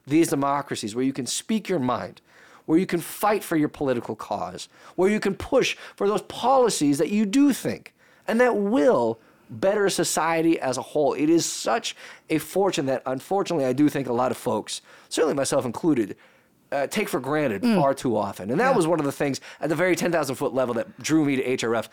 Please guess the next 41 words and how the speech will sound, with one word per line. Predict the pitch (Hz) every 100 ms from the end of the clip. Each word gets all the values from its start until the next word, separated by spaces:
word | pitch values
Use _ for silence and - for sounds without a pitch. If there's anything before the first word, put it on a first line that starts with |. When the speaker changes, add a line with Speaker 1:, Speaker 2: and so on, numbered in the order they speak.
| - - -
Speaker 1:
uh, | 139
at | 139 123 139
the | 131
very | 139
beginning. | 123 123 127
Now, | 139
more | 226
particularly, | 269 220 330 302 175 143 117 123 190 _ - - - _ _ -
and | 185 269
maybe | 349 285
I'll | 208
be |
giving | 170 165 165
him |
some | 151 156
more | 139
shout | - 170 143 131
outs | 120
as | 127 123
we |
move | 127 123 113
through | - 120
this, | 110 110 -
uh, | 113 104
this | 110
conversation, | - 117 110 - 110 113
these | 110
episodes. | 113 113 113 113 - - - -
I |
used | 175 233
to | 214
live | 190
in |
the | 175
country | 180 156 151
of |
Kazakhstan. | - 139 110 104 110
It's | 107
a |
wonderful | 120 190 226 190
country | - 110 - 95